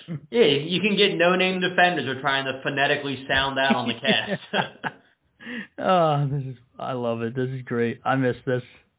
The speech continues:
Speaker 1: Number eight, who will be the best quarterback out of this year's N F L draft?
Speaker 3: Um, I'm gonna go with Trevor Lawrence still, but Zach Wilson is a tough number two.
Speaker 1: Number nine, what is the best ice cream flavor of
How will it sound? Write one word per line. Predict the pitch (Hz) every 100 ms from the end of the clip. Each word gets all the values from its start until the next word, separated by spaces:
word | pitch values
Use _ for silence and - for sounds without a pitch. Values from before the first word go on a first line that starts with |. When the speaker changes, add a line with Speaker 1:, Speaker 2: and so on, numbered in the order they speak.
| _ _ _
Speaker 1:
Number | 135 156 190 196 196 196
eight, | 170 196 165 131 - 123
who | 165 208
will | 202 185
be | 156 180
the | 151
best | 123 170 185 -
quarterback | - 180 170 151 156 151
out | 160 151
of | 127
this | 151 -
year's | 156 143 131
N | 135
F | 131 131
L | 127
draft? | 117 120 104 - - _ _ _ _ - _ _ _ _ _ _ _ -
Speaker 3:
Um, | 160 156 156 156 156 151 - _ _
I'm | 151 175
gonna | 185
go | 160 196 190
with | 165
Trevor | 214 196
Lawrence | 190 180 175 143
still, | - 160
but | 147 147
Zach | 160 156 156
Wilson | 160 156 156
is | 143
a | 135
tough | - 143 147
number | 139 131
two. | 147 135 120 _ _ _ _ _ _ _ _ _ _ -
Speaker 1:
Number | 131 156 156
nine, | 151 156 147 127 98 -
what | 127 175 175
is | 147
the | 131
best | 110 143 160 - -
ice | 165 160
cream | - 143 120 -
flavor | 135 127 123 135 135
of | 139 110